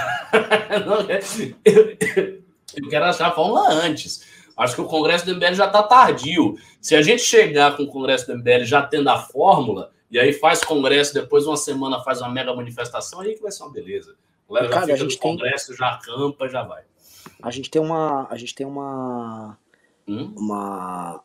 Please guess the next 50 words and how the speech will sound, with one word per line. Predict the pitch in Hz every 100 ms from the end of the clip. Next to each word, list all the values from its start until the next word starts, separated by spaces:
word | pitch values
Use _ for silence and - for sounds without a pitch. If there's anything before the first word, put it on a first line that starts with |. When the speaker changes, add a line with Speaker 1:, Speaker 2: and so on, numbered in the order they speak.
| -
Speaker 2:
é, | 107 - _ -
um | 123
apagão | - 139 135 147
pra | 139
novembro | 156 127 131 110
também. | 107 92 90 _ 98 -
Tá, | - 104
a | 98
gente, | 101 -
a | 98
energia | 107 113 113 139
já | 135
tá | 135
Speaker 1:
Nossa. | 113
Speaker 2:
cara, | - 131
vai | 135
ficar | - 131
mais | 139 151
cara | - 127 147
e |
é | 156
previsto | 143 143 139 -
apagão. | - 147 127 117 101 _ _ _ _ _ _
É, | 90 92 90 92
Speaker 1:
Opa, | 127
Speaker 2:
a | 127
gente | -
tem | 139
um | 151
ano | 160
Speaker 1:
isso | -
Speaker 2:
que |
Speaker 1:
é | 131
Speaker 2:
vem | 151
Speaker 1:
uma |
Speaker 2:
sem | - 160 175
Speaker 1:
revolta. | 160
Speaker 2:
crescimento | 180 180 139 -
econômico. | - 147 143 143 160 175 - 202 _ -
Essa, | 117 - -
assim, | - 143 104 _ _ _ _ _ _ _
a, | - -
o | 131
Bolsonaro | 170 175 160 156 196
ele | 233
só | 226
tá | 214
rindo | 202 160 202 214 226
de | 202 226 247
desespero. | 220 202 269 - - 151 135